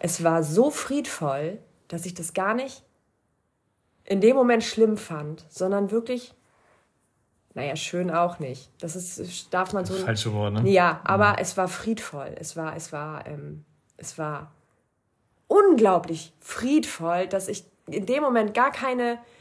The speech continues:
Speaker 1: ich fand es nicht mehr schlimm, sondern ich war, bin immer noch super, super, super dankbar dafür, dass ich das gemacht habe und mich getraut habe, weil mir hat das unglaublich geholfen,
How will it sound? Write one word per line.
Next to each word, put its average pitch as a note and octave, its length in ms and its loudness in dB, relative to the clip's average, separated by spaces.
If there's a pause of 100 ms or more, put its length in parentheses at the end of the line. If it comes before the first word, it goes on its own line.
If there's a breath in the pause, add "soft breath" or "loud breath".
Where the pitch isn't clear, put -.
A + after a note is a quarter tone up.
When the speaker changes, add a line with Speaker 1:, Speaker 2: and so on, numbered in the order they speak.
(160 loud breath)
Speaker 1:
ich - 160 -6
fand C#4+ 240 0
es - 120 -4
nicht D#4+ 240 0
mehr C4+ 120 2
schlimm, D4 380 0
sondern G#3+ 240 2
ich G3+ 120 -6
war, G3+ 80 0
bin A3+ 260 0
immer F#4+ 320 6
noch B3+ 180 4
super, D#4 520 4
super, B3+ 300 0
super A#3 240 -2
dankbar G#3+ 360 2
dafür, F#3 320 -2
dass G3+ 140 -4
ich F#3 120 -12
das G3 180 -6
gemacht F#3+ 340 -4
habe E3+ 260 -2
und F#3 80 -2
mich F#3+ 240 -6
getraut B3 440 -2
habe, F#3+ 220 -2
weil F3+ 80 -2
mir F#3 140 -2
hat F#3+ 100 -10
das F3+ 120 -12
unglaublich B3+ 540 -4
geholfen, G3+ 580 -4